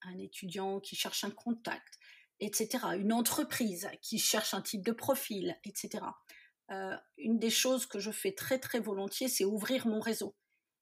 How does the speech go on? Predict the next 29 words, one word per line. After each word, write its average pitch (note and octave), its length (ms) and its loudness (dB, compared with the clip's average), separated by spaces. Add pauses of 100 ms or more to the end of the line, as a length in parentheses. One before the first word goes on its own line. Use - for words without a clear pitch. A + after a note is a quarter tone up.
(120)
Euh, F#3+ 540 -6
et G#3 140 -2
en F#3 100 -2
fait, C4 280 4
se - 240 4
passe A#3 400 4
beaucoup, B3 340 2
beaucoup G#3 320 -2
de F#3 100 0
choses G#3+ 560 4 (140)
lorsque G3 340 -6
je - 160 0
fais F3+ 100 -2
ça, C4 340 0 (420)
à G3 80 0
savoir G#3 640 2 (300)
l'étudiant, A3+ 880 4 (160)
euh, F#3 420 -6 (120)
est F#3+ 100 0
ravi A3 380 4
de G#3 80 4
rencontrer G3 500 -2
un F3+ 120 -2
professionnel, G3+ 800 -2
le F#3+ 100 0
professionnel G#3+ 960 2 (160)
de F#3+ 80 2
pouvoir G3+ 480 0
échanger A#3 680 4